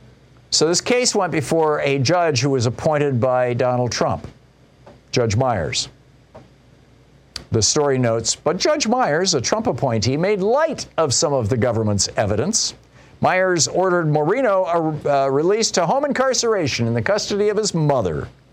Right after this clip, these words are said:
Judge Myers granted his request to travel next week to an Italian restaurant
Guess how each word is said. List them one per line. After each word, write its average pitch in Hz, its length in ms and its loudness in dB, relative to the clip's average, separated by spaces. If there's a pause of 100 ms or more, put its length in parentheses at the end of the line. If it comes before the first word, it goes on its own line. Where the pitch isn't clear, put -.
(540)
Judge 139 240 2
Myers 160 600 0 (120)
granted 175 460 2
his 170 180 0
request 160 400 0
to 160 80 -4
travel 285 400 0
next 135 240 0
week 107 200 -2
to 147 120 0
an 131 60 0
Italian 202 400 0
restaurant 190 440 0